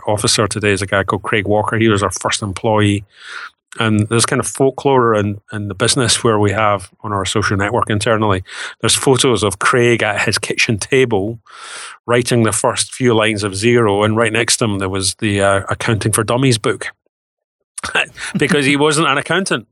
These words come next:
And, and I think what we brought to this kind of party in the early days was a real, um, some would argue naivety, but others would say lack of,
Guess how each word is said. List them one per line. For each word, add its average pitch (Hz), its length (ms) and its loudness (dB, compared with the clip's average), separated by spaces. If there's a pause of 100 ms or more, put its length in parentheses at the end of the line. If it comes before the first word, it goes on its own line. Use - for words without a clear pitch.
And, 127 140 -6
and 139 180 -2
I 143 80 2
think 180 320 -4 (280)
what 139 180 -10
we 131 100 -6
brought 139 400 0
to 143 100 -8
this 120 440 -2 (400)
kind 120 100 -8
of 107 260 -8 (220)
party 143 420 2
in 110 120 2
the 104 100 0
early 107 260 2
days 117 400 2
was 107 280 -2
a 113 60 4
real, 117 500 2 (540)
um, 107 380 -2
some 135 180 0
would 123 120 2
argue 110 380 2
naivety, 107 800 0
but 104 200 -4
others 110 320 2
would 107 140 -2
say 101 400 2
lack 113 440 0
of, 98 380 -4